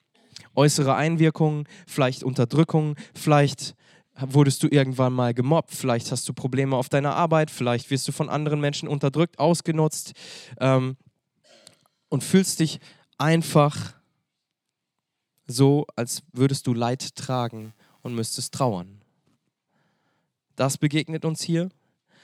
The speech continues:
Und es begegnet uns hier aber auch etwas, was wir immer wieder in den Psalmen finden, wo zum Beispiel der König David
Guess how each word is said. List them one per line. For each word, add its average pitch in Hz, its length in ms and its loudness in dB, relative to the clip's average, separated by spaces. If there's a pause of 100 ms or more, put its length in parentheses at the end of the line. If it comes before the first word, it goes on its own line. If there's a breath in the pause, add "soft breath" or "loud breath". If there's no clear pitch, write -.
(540 soft breath)
Und 143 100 0
es 143 100 2
begegnet 156 460 0
uns 147 180 0
hier 147 140 2
aber 143 220 2
auch 175 180 2
etwas, 139 460 0
was 139 180 -2
wir 151 100 2
immer 156 220 2
wieder 156 160 2
in 147 80 -6
den 143 120 -4
Psalmen 170 400 2
finden, 127 320 -6
wo 127 120 -2
zum 143 160 -6
Beispiel 139 260 0
der 135 120 0
König 143 300 -2
David 165 380 2